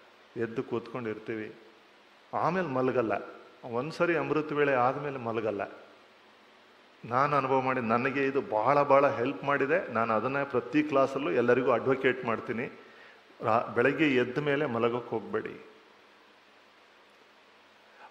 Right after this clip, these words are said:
ಆ ಟೈಮಲ್ಲಿ automatically energy ಸಿಗತ್ತೆ. ಬಾಬು ಅವ್ರು ಹೇಳಿದ್ರಲ್ಲ ಇವತ್ತು, ನಾನು ನಿಮಗೆ, ಆ, ಆ time ಅಮೃತ ವೇಳೆ. ಆದ್ರೆ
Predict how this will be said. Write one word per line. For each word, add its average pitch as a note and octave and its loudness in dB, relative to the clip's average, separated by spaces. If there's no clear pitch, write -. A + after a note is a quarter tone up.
ಆ D#3+ 2
ಟೈಮಲ್ಲಿ F3 0
automatically F#3+ 0
energy C#3+ -2
ಸಿಗತ್ತೆ. B2 -6
ಬಾಬು A#2+ 4
ಅವ್ರು C3+ 2
ಹೇಳಿದ್ರಲ್ಲ G#3+ -2
ಇವತ್ತು, E3+ -2
ನಾನು C3+ -6
ನಿಮಗೆ, C3 -4
ಆ, A#2 -4
ಆ - -14
time B2+ -2
ಅಮೃತ B2+ -2
ವೇಳೆ. A2+ 0
ಆದ್ರೆ D3 2